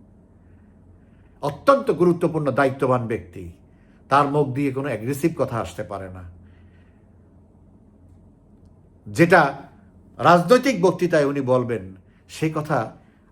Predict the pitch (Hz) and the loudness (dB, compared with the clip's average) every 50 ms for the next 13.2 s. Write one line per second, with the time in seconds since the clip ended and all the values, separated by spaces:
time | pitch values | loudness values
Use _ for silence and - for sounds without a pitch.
0 | _ - 151 175 180 170 - 220 226 185 170 226 226 247 254 - 170 151 165 170 | _ 0 0 0 0 2 2 2 4 4 4 2 2 2 -2 -4 -4 -2 0 2
1 | 156 165 160 135 117 117 160 202 214 - - - 185 156 175 175 165 160 147 135 | 2 4 2 2 2 2 0 0 0 0 0 -2 -2 0 -2 -2 -2 -4 -4 -4
2 | 139 139 147 147 139 120 110 117 143 135 135 131 123 135 135 135 160 160 165 160 | -6 -4 -2 -2 -2 -2 -2 -4 -6 -6 -6 -6 -6 -6 -4 -4 -4 -4 -4 -4
3 | 165 165 156 156 - 190 165 175 170 175 175 143 127 160 208 208 - - 196 180 | -4 -6 -4 -2 -2 -2 0 -2 -2 -2 -4 -4 -2 -2 -2 -2 0 0 0 0
4 | 185 185 170 156 117 107 170 190 - - - 208 185 165 170 151 139 117 135 127 | 0 -2 -2 -4 -4 -2 -4 -4 -4 -2 0 0 0 0 0 -2 -4 -4 -6 -6
5 | 135 135 131 - 165 165 151 131 - - 175 202 208 185 175 - - - - - | -6 -8 -6 -4 -4 -2 -2 -4 -2 -2 0 0 0 -2 -6 -10 -14 -18 -20 -20
6 | _ _ _ _ _ _ - 190 - 226 196 170 156 143 135 123 117 107 - 104 | _ _ _ _ _ _ -2 0 0 0 0 0 0 0 0 -2 -4 -8 -10 -12
7 | 87 - - - - _ - _ _ - - 175 175 185 185 185 175 170 156 156 | -14 -14 -20 -20 -20 _ -20 _ _ -2 0 0 2 2 0 0 0 0 0 0
8 | 170 156 156 - - 160 165 165 156 165 160 170 156 120 98 - - - _ _ | -2 -4 -6 -2 0 2 2 4 4 4 4 2 0 0 -4 -8 -14 -20 _ _
9 | _ _ _ _ - _ _ _ _ _ _ _ - 165 - 170 160 - - 143 | _ _ _ _ -20 _ _ _ _ _ _ _ -8 0 0 0 0 2 -2 -2
10 | 135 139 147 143 127 131 120 120 - 113 107 98 95 95 85 85 - _ _ _ | -2 0 -2 -2 -2 -4 -6 -6 -6 -8 -10 -8 -10 -12 -14 -16 -20 _ _ _
11 | _ _ _ _ _ - _ _ _ _ _ - _ _ - - - _ _ _ | _ _ _ _ _ -20 _ _ _ _ _ -20 _ _ -20 -20 -20 _ _ _
12 | - _ _ _ _ _ _ - 147 139 127 - - - 131 123 117 117 135 143 | -20 _ _ _ _ _ _ -4 -4 -4 -4 -6 -8 -6 -6 -4 -2 -2 -2 -2
13 | 131 104 90 | -2 -4 -6